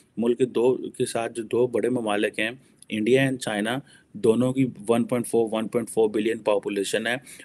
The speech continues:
दोनों की जो, जो जीडीपी है, एक की फ़ोर है, एक की सेवनटीन ट्रिलियन के करीब है,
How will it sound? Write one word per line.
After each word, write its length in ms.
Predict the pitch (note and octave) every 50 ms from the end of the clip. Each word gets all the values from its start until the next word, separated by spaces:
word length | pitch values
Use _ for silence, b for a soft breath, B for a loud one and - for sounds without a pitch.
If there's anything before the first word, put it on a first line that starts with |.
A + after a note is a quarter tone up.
| B _ -
दोनों 420 | G2+ G#2+ A2 A2+ A#2 C3 C#3+ C#3
की 300 | B2+ C#3+ C#3+ C#3+ C#3+ C#3
जो, 280 | C3+ - B2+ B2+ B2 A#2+
जो 140 | B2 B2+
जीडीपी 540 | A#2+ - - A2+ A2 A2+ A#2+ A2+ - A#2+ A#2
है, 220 | A#2+ A#2 A2+ A2 A2
एक 100 | G#2+ -
की 120 | - A#2
फ़ोर 420 | - - - G#2+ A2 A2 A2+ A2+
है, 120 | A2+ A2+ A2
एक 120 | G#2+ -
की 100 | - A2
सेवनटीन 640 | G2+ - A2+ G#2+ G#2+ G#2+ G#2 G2 A2+ A2+ A#2 A#2 A2+
ट्रिलियन 340 | A2 A#2 G#2+ G#2+ A2 A2 G#2+
के 120 | G#2+ G#2+
करीब 340 | G#2 - G2+ G#2 G2+ F#2+ G2+
है, 200 | G#2 A#2 B2+